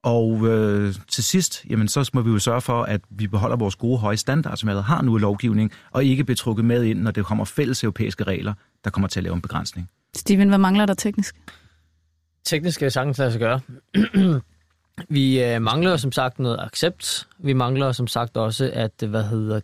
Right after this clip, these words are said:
Speaker 3: det, øh, folk de er overbevist, øh, om, at det her det foregår på en sikker, forsvarlig vis. Øh, teknisk set, så vil normalt Beyond Visual Line of Sight, jamen, når vi taler om, når du spørger mig om det, så taler vi om, stadig om inden for en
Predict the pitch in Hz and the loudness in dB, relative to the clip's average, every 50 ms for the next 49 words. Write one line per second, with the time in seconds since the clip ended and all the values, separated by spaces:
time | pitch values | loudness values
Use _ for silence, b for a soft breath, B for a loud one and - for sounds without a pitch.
0 | - - 107 101 101 101 104 - - 113 - - 131 131 131 - - 127 117 110 | -4 -4 -2 -2 -2 -4 -4 -6 -6 -10 -6 -4 -2 -2 -2 -4 -2 -2 -2 -2
1 | - - 127 165 196 202 190 185 160 - - - - - _ _ _ - 143 139 | 0 0 -2 -2 0 0 -2 -2 -2 -4 -8 -12 -18 -20 _ _ _ -2 0 2
2 | 131 127 127 123 123 123 123 117 - 135 143 117 - - 135 131 - 131 123 123 | 2 2 2 2 0 0 0 0 0 -2 -2 -2 -4 -4 -4 -4 -2 0 0 0
3 | 120 117 - 131 - - 123 131 139 - 131 120 - 117 107 - - 123 131 135 | 0 0 -2 -4 -2 0 -2 -2 -2 -4 -6 -8 -6 -8 -8 -4 -4 -2 -2 -2
4 | 143 - 123 - - 123 117 123 110 135 185 185 185 - - b b b b b | -2 -4 -6 -4 -4 -4 -4 -4 -2 -2 -2 -2 -4 -6 -10 b b b b b
5 | b b b - 131 127 120 120 120 - - 175 180 - 196 165 - - 156 151 | b b b -2 0 0 0 0 -2 0 -2 -2 0 2 0 0 2 0 0 0
6 | - - - - - - 151 143 139 135 131 127 120 120 113 110 110 127 131 123 | 0 -6 -10 -10 -4 -2 0 0 2 2 2 0 0 -2 -2 -4 -2 -2 0 2
7 | 123 123 135 151 143 147 139 - 131 120 120 120 127 127 120 120 - 127 120 113 | 2 2 2 2 0 0 -2 -2 0 0 0 0 0 0 -2 -2 -2 -2 -2 0
8 | 113 110 113 120 117 - - 110 110 113 - b b b b b b - 127 120 | -2 -2 -2 -2 -4 -2 -2 -2 -2 -4 -6 b b b b b b -2 -2 0
9 | 120 117 117 113 117 120 120 127 120 - 135 117 110 117 117 117 117 110 - _ | 0 0 0 0 0 0 -2 -2 -2 -2 -2 -2 -2 -2 -2 -2 -4 -4 -6 _
10 | - - 120 123 120 120 120 120 123 123 135 - - 135 127 123 117 117 113 113 | -10 -8 -4 -4 -2 -2 0 0 0 -2 -2 -4 -2 -2 -2 0 0 -2 -2 -2
11 | 113 113 - 127 117 - _ - - - 139 117 113 113 113 107 104 104 - - | -4 -2 -2 -4 -4 -6 _ -16 -6 -4 -4 -2 -2 -2 -2 -2 -4 -4 -2 -2
12 | 120 120 117 117 117 117 120 120 - 120 113 110 107 107 107 | 0 0 0 0 0 -2 -2 -2 -4 -4 -4 -2 -4 -4 -6